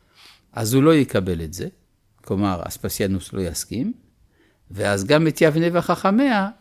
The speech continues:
הפסיד. כלומר, זה הערכה של המציאות. אתה, אם אתה במצב שבו אתה עומד לפני חורבן,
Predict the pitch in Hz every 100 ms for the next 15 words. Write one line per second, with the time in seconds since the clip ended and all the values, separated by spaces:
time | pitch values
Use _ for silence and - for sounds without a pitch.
0 | - - - 82 - - _ _ _ _
1 | _ _ _ - 147 156 165 160 170 -
2 | 233 180 151 147 139 - 131 92 - 120
3 | - 160 151 143 139 131 120 107 - 139
4 | 101 104 - _ _ _ _ - - 113
5 | 107 123 95 - 95 - 123 98 98 107
6 | 98 - 117 - 123 104 101 113 92